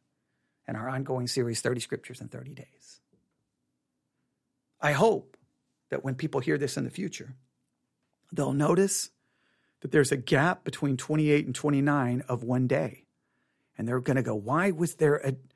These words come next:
why was there a day skipped there?" That day was skipped,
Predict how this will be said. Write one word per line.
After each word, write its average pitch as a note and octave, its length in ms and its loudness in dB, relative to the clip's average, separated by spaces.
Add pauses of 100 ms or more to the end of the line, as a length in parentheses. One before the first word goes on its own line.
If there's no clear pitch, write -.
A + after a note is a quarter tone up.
(420)
why D#3+ 120 2
was A3 200 2
there G3+ 100 2
a D#3+ 40 0
day D3 360 2
skipped - 520 0
there?" - 300 -8 (840)
That D3+ 220 2
day F#3+ 280 6
was D#3 180 2
skipped, - 640 2